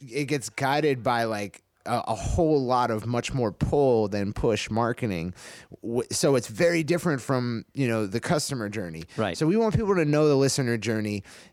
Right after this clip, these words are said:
Speaker 1: And mainly, like, we wanna stop people from going out there and spamming their links and putting, like, you know, a hundred links in, like, a top,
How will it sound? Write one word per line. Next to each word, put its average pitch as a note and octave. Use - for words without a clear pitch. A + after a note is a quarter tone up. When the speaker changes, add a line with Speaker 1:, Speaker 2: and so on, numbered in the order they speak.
Speaker 1:
And C#3
mainly, E3+
like, B2+
we C#3+
wanna D#3+
stop B2
people D3
from C3
going C3
out B2+
there B2+
and A2
spamming B2
their G#2
links A2
and G#2+
putting, A#2+
like, G#2
you C3
know, G#2
a G2+
hundred C3+
links B2
in, A#2
like, G2+
a G#2
top, -